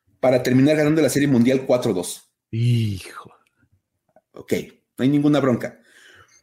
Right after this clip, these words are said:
Speaker 1: Es más
Speaker 2: Nos queda, nos queda, nos quedan los Eagles, ¿no?
Speaker 1: No, y no, no nada más eso, Luis.
Speaker 2: <laughs> Ajá.
Speaker 1: No nada más eso. El mismo cinco de noviembre,
Speaker 2: Ajá.
Speaker 1: el Philadelphia Union, el equipo de la M L S,
Speaker 2: Ajá, ah, ok, wow.
Speaker 1: jugó,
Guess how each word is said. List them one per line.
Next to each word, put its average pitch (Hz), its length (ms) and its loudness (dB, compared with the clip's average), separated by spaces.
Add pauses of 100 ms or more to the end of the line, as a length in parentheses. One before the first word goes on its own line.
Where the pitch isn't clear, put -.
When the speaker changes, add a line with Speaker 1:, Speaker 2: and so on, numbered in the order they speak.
(120)
Speaker 1:
Es 180 140 0
más 185 140 2
Speaker 2:
Nos - 60 -2
queda, 135 220 -2 (100)
nos - 140 -8
queda, 151 240 0
nos 139 200 -2
quedan 185 240 -2
los 175 140 -6
Eagles, 151 340 -4 (140)
¿no? 135 180 -14 (320)
Speaker 1:
No, 233 160 2
y 208 60 4
no, 262 100 4
no 277 120 4
nada 277 220 4
más 269 160 4
eso, 247 180 2
Luis. - 480 -4
Speaker 2:
<laughs> - 40 -20
Ajá. 120 560 -12
Speaker 1:
No - 80 -4
nada 196 160 4
más 190 160 2
eso. - 340 -4 (560)
El 180 220 6
mismo 277 320 6
cinco 220 400 2
de 196 80 4
noviembre, 101 580 0 (200)
Speaker 2:
Ajá. 101 420 -10 (320)
Speaker 1:
el 156 140 4
Philadelphia 175 640 2 (100)
Union, 123 420 2
el 104 160 2
equipo 127 300 -2
de 127 100 2
la 98 180 2
M 127 160 2
L 110 200 2
S, - 320 -4 (260)
Speaker 2:
Ajá, 90 540 -8
ah, 101 60 -2
ok, 117 160 -8 (220)
wow. 82 80 -8
Speaker 1:
jugó, 151 640 0